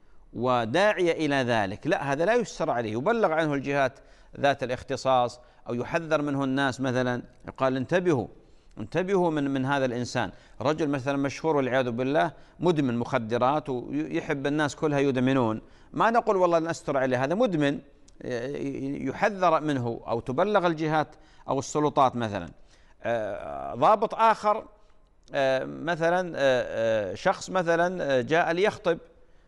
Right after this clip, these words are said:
مثلا، آه، أو تقدم لخطبة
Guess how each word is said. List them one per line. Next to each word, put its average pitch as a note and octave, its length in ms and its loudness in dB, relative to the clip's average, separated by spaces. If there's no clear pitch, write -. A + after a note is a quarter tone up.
مثلا، C#3+ 500 0
آه، B2 180 2
أو D3 340 2
تقدم F3 540 0
لخطبة E3 440 -4